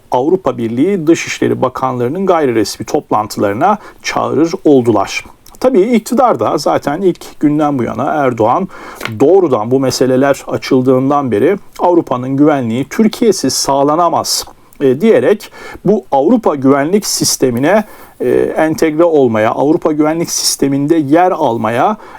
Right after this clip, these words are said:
e, aday olduğunu, böyle bir niyeti olduğunu zaten ortaya koy-, e, koymuş durumdaydı.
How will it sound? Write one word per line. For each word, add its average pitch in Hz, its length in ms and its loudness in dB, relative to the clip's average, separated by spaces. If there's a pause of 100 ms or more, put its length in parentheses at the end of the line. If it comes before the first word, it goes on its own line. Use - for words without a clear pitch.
(100)
e, 127 420 0 (540)
aday 254 280 4
olduğunu, 117 560 2
böyle 214 220 4
bir 202 100 2
niyeti 190 420 2
olduğunu 139 460 2
zaten 185 400 2
ortaya 185 500 0
koy-, 160 540 0
e, - 20 -2
koymuş 170 480 -2
durumdaydı. 147 680 2